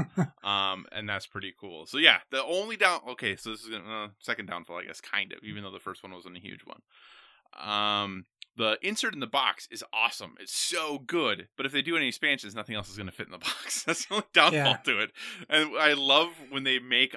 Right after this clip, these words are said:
Speaker 2: awesome inserts like that. I really enjoy it, but then I was like, "Well, I want there to be way more of this, so that's not gonna be super helpful 'cause nothing else will fit in here." <laughs>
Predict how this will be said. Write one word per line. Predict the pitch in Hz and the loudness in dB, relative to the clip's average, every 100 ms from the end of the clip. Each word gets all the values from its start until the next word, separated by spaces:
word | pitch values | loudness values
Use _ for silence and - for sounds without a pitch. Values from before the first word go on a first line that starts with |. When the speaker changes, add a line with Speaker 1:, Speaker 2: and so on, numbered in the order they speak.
| - | -4
Speaker 2:
awesome | 110 113 139 127 120 - | -2 0 -2 -6 -8 -10
inserts | 123 123 160 165 - | -8 -6 -4 -4 -4
like | 165 - | -4 0
that. | 175 185 - _ _ _ | 0 0 -4 _ _ _
I | 117 | -4
really | 120 131 147 139 | -2 0 2 2
enjoy | 123 127 131 | 0 0 2
it, | 135 131 | 0 -4
but | 120 | -2
then | 120 | 0
I | 120 | 0
was | 117 | 0
like, | 117 - | -4 -6
"Well, | 135 | -6
I | 156 | -4
want | 156 185 | -4 -8
there | 185 | -8
to | 135 | -12
be | 131 | -6
way | 135 127 | -4 -4
more | 120 185 | -6 -6
of | 113 92 | -6 -6
this, | 92 - | -8 -6
so | 107 98 98 _ _ _ _ _ _ | -4 -4 -6 _ _ _ _ _ _
that's | - - | -10 -6
not | 175 | -6
gonna | 101 | -6
be | 90 | -10
super | - - 87 | -14 -12 -6
helpful | 113 - 160 | -6 -6 -8
'cause | 185 | -8
nothing | 180 202 | -10 -6
else | 190 185 | -6 -4
will | 175 | -8
fit | - - | -6 -10
in | 98 | -8
here." | 107 - | -10 -8
<laughs> | - | -12